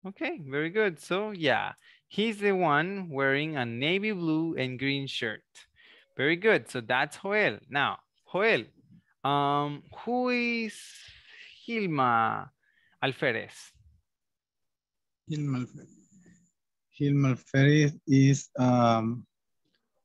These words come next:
Speaker 2: is a woman,
Speaker 1: Mm-hmm.
Speaker 2: uh, is wearing, uh, glasses, is, uh, long, long hair.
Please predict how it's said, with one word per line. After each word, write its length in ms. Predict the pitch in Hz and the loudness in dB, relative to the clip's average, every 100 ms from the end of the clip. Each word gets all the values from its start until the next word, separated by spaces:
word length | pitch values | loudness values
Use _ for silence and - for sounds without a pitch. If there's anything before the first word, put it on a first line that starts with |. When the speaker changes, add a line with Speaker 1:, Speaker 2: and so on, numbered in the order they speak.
| _ - | _ -2
Speaker 2:
is 220 | 131 - | 0 2
a 80 | 123 | 0
woman, 600 | 123 143 151 151 156 151 _ _ _ _ _ _ - | 2 2 4 2 0 -2 _ _ _ _ _ _ -14
Speaker 1:
Mm-hmm. 160 | 117 127 | -6 -4
Speaker 2:
uh, 300 | 120 120 120 - | -2 -4 -6 -4
is 280 | 127 127 - | -2 -2 0
wearing, 640 | 135 135 131 135 135 127 | 6 8 10 10 10 10
uh, 480 | 120 120 120 120 120 117 _ _ _ 139 | 6 2 2 0 -4 -8 _ _ _ 2
glasses, 580 | 135 156 - 160 - - _ _ _ _ _ _ _ _ - | 4 4 4 0 -2 -18 _ _ _ _ _ _ _ _ 0
is, 340 | 127 123 - | 2 2 0
uh, 400 | 131 123 120 117 117 | 0 2 4 4 4
long, 580 | 117 127 127 127 120 113 _ _ _ _ _ _ _ _ _ _ _ _ _ _ | 4 6 6 6 4 0 _ _ _ _ _ _ _ _ _ _ _ _ _ _
long 240 | 127 127 120 | 2 2 4
hair. 240 | 139 180 | 6 4